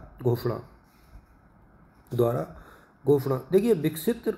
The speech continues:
देश तो शुरू से ही काफ़ी आगे निकल गए थे, लेकिन विकासशील देशों के लिए बहुत ज़रूरी था। और एनईओ, मैं इसको शॉर्ट फॉर्म में लिख रहा हूँ, न्यू इकोनॉमिक ऑर्डर, अ, नवीन आर्थिक व्यवस्था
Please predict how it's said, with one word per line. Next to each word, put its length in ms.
देश 420
तो 100
शुरू 220
से 120
ही 480
काफ़ी 320
आगे 220
निकल 260
गए 160
थे, 140
लेकिन 180
विकासशील 500
देशों 260
के 120
लिए 140
बहुत 280
ज़रूरी 240
था। 340
और 800
एनईओ, 800
मैं 220
इसको 240
शॉर्ट 260
फॉर्म 260
में 80
लिख 160
रहा 80
हूँ, 160
न्यू 160
इकोनॉमिक 480
ऑर्डर, 200
अ, 340
नवीन 300
आर्थिक 280
व्यवस्था 640